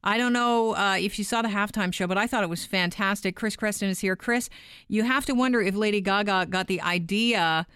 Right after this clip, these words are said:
from, uh, Matt Groening of The Simpsons, who produced the halftime show back in twenty twelve. What I mean is, uh,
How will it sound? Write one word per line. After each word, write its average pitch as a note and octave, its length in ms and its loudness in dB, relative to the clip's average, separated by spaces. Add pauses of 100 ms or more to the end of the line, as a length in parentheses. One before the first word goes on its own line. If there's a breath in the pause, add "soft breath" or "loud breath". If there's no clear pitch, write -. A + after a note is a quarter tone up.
(160 soft breath)
from, F#3 540 0
uh, E3+ 260 0
Matt F#3 300 0
Groening F#3+ 480 2
of D#3+ 100 -4
The E3 80 -2
Simpsons, F#3+ 480 -2
who F3+ 140 0
produced F#3 400 -2
the F#3 80 -2
halftime F3+ 440 -2
show E3 280 -2
back E3+ 240 -2
in F3 100 0
twenty F3 300 0
twelve. G3 340 0
What A#3+ 200 0
I B3 120 2
mean C4+ 320 2
is, G3+ 400 0 (540 soft breath)
uh, G3 200 2